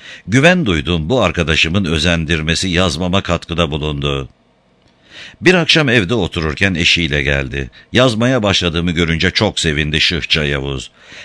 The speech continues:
Ertesi günü eşiyle gönderdiği kitabı ve pusulayı aldım. Pusulayı aynen yazmayı gördüğüm özendirme açısından uygun buldum. "Musa emmi, biliyorsunuz öteden beri anılarınızı yazmanızı istiyordum.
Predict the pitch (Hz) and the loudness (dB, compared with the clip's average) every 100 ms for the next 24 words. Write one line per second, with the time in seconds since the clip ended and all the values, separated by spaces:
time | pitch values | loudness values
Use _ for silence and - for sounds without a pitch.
0 | - 139 151 160 190 113 90 95 92 - | 0 2 2 0 -2 0 0 0 0 0
1 | 131 85 71 82 76 78 78 90 - - | 0 0 0 0 0 0 2 0 -2 -2
2 | 127 123 120 113 107 - 92 76 73 71 | 0 0 -2 -2 -4 -4 -2 0 0 -2
3 | 67 71 67 - - - _ 160 160 170 | -2 -4 -6 -10 -20 -20 _ -2 0 2
4 | 165 156 - 185 127 85 78 76 78 65 | 4 2 2 2 4 2 2 0 0 -2
5 | 76 80 76 120 113 90 131 107 104 113 | 0 2 2 0 0 0 -2 0 -2 0
6 | 95 101 85 101 87 80 85 82 85 78 | 0 0 0 -2 -2 -4 -2 -2 -2 -2
7 | 71 90 76 73 65 69 62 55 _ _ | -2 -4 -2 -4 -4 -4 -6 -12 _ _
8 | _ _ _ _ _ _ _ - - - | _ _ _ _ _ _ _ -20 -20 -2
9 | 110 - 151 104 73 69 67 - _ _ | 0 4 4 4 2 -2 -4 -6 _ _
10 | 82 147 202 185 - 165 104 120 127 110 | 0 4 6 4 2 -2 0 0 2 2
11 | 131 87 92 76 101 98 92 90 82 98 | 2 2 2 0 0 2 0 0 0 0
12 | 107 82 82 80 82 76 90 76 82 73 | 2 2 2 0 -2 0 0 0 0 -2
13 | 71 71 67 | 0 -2 -4